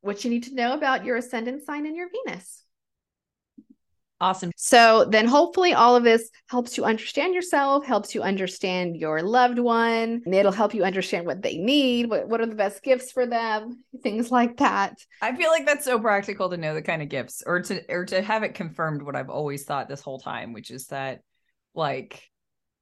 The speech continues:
Speaker 2: I'm incapable, like, the best thing I can do for my husband is to let him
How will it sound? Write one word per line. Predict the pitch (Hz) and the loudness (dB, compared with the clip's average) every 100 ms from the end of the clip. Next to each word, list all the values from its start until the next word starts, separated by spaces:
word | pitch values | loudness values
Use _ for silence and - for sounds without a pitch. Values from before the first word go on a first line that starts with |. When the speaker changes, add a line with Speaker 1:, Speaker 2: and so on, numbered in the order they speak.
| - | -8
Speaker 2:
I'm | 156 151 147 139 135 | -4 -4 -4 -8 -10
incapable, | - 160 156 - 151 151 139 135 | -10 -8 -8 -8 -8 -10 -10 -8
like, | 139 131 | -8 -8
the | 151 | -8
best | 151 139 139 | -4 -6 -6
thing | 139 131 | -12 -12
I | |
can | 127 135 | -14 -14
do | 135 | -14
for | 127 | -14
my | 127 123 | -12 -12
husband | 127 135 123 | -12 -12 -14
is | 123 | -12
to | - | -12
let | 127 120 | -12 -10
him | 156 | -12